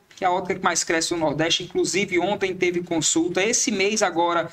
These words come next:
de abril que nós estamos, você comprando o seu óculos de grau completo, você vai ter a caixinha premiada. Nela você vai puxar um cupom e lá vai ter desconto. Você pode ganhar lente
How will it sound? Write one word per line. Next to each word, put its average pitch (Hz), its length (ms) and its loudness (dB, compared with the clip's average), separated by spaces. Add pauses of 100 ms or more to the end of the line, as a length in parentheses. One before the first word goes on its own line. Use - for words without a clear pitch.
(540)
de 196 440 2
abril 196 340 2
que 208 100 -2
nós 190 220 2
estamos, 190 460 0
você 175 260 0
comprando 214 460 0
o 208 40 -2
seu 190 200 2
óculos 185 260 0
de 185 60 -2
grau 165 220 2
completo, 190 440 0
você 196 180 0
vai 196 200 2
ter 196 180 0
a 202 80 0
caixinha 196 460 0
premiada. 185 520 0 (160)
Nela 254 240 2
você 247 200 0
vai 220 100 2
puxar 214 380 0
um 240 80 -2
cupom 220 420 -2 (240)
e 202 80 0
lá 208 140 4
vai 208 160 0
ter 202 120 0
desconto. 190 720 0
Você - 140 0
pode 196 220 0
ganhar 190 240 2
lente 202 340 -2